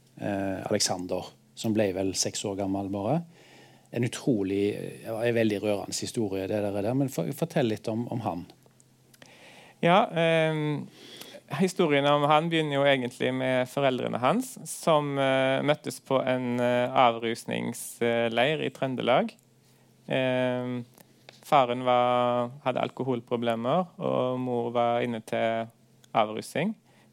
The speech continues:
Speaker 2: for, eh, narkotikaproblemer. Og han, eh, det ble, de to ble et par. Ehm, han visste at, eh, hun var hiv-positiv, men, ehm, når hun ble gravid, så gledet de seg over det.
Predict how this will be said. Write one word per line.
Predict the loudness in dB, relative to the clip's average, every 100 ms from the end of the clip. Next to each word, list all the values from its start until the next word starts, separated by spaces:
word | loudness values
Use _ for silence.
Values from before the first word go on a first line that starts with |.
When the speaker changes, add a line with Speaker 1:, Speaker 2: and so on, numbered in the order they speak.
| -6
Speaker 2:
for, | 0 0 2
eh, | 0 0 0 -2 -2 -4 -6 -10 -18 _ _
narkotikaproblemer. | -4 -2 -2 -4 -4 -4 -4 -4 -4 -2 -4 -6 _ _ _ _ _ -2
Og | 4 6 6
han, | 4 2 2 0
eh, | 2 4 2
det | 2 2
ble, | 4
de | 4 2
to | 2 0
ble | 2 2
et | 2 0
par. | 2 2 2 -4 -18 _ _ -6
Ehm, | 0 2 2 2 0 -2 -6 -10 _ _ _ _
han | -2 0
visste | -2 -4 0 2 4
at, | 2 -2 -2
eh, | 0 2
hun | 0 0
var | 2 2
hiv-positiv, | 2 -4 -6 -6 -6 0 0 0 -6 _ -20 -20 -20 -20 -14 -4
men, | 2 2 2 2
ehm, | 4 4 4 2 -2 -6 -12 -16 -2
når | 0 2
hun | 2
ble | 2 4
gravid, | 4 2 0 -2
så | 0 2 4 2
gledet | 2 2 4 0
de |
seg | -2 -2
over | 0 0 2
det. | 2 2